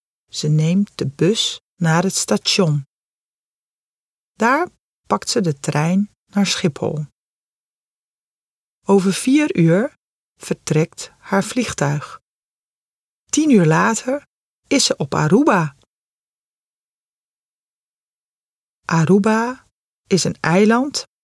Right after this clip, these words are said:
in het Caraïbisch gebied, twintig kilometer van de kust van Venezuela. Het hoort bij het Koninkrijk der Nederlanden. De Arubanen spreken Nederlands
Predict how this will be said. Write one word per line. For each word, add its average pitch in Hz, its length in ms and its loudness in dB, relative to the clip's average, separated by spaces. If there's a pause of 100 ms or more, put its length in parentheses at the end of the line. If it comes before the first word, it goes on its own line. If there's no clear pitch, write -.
(160)
in 175 120 0
het 170 120 0
Caraïbisch 175 680 -2
gebied, 185 540 0 (1300)
twintig - 460 -6
kilometer 170 800 -2 (440)
van - 260 -4
de 143 140 -4
kust - 480 -2 (160)
van - 240 -6
Venezuela. 208 1000 2 (1300)
Het - 180 -12
hoort 190 500 0 (380)
bij 156 160 -2
het 147 140 -4
Koninkrijk 196 680 2
der 156 160 0
Nederlanden. 147 840 2 (1300)
De - 140 -14
Arubanen 165 800 0
spreken 143 560 -4
Nederlands 240 800 0